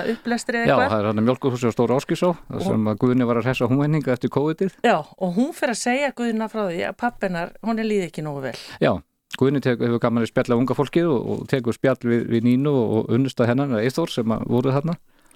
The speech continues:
Speaker 2: Og þau fara að taka spjall saman og, og ég best í tal og hún segir eitthvað hver ég sé og ég sé búin að glíma við veikindi og þetta.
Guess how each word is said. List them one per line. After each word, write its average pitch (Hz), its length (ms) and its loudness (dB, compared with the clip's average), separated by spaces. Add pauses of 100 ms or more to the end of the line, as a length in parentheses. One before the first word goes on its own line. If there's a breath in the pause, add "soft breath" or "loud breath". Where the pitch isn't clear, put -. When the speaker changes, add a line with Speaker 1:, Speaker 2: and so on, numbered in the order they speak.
(320 soft breath)
Speaker 2:
Og 104 240 0
þau 143 160 0
fara 123 160 -2
að 107 80 -6
taka 107 140 -2
spjall 110 260 -2
saman 143 320 2
og, 113 240 0
og 117 160 0
ég 156 160 2
best 143 160 -2
í 113 80 -4
tal 110 220 0 (180)
og 143 160 -8
hún 139 80 2
segir 120 320 0
eitthvað 104 220 -4
hver 110 160 2
ég 92 80 -4
sé 101 180 2
og 127 160 0
ég 101 80 -4
sé 101 80 -4
búin 98 140 -2
að - 20 -10
glíma 101 220 0
við 95 80 0
veikindi 104 420 0
og 104 240 -4
þetta. 110 300 -2